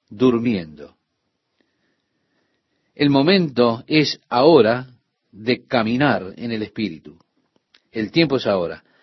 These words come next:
Aquellos que estén listos entrarán. Por eso, estad preparados. Yo le insisto, estimado oyente, a que esté listo para la venida del Señor y tal vez usted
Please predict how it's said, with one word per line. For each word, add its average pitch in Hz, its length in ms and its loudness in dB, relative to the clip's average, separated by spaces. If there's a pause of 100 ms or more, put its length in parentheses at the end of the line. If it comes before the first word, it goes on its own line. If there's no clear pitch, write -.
(140)
Aquellos 143 800 0 (100)
que 110 300 -8
estén 123 320 -4
listos 160 500 -2 (440)
entrarán. 104 600 -2
Por 135 180 2
eso, 185 340 0 (280)
estad 156 600 -2 (480)
preparados. 107 560 0
Yo 165 120 2
le 185 80 4
insisto, 131 680 -4
estimado 95 360 -14
oyente, 127 300 -6
a 101 60 -4
que 101 80 -10
esté 139 440 -4 (260)
listo 117 640 -4 (360)
para 139 240 4
la 123 120 2
venida 151 260 2
del 107 140 0
Señor 123 300 -2
y 139 60 -2
tal 110 160 -4
vez 110 160 -6
usted 95 400 -8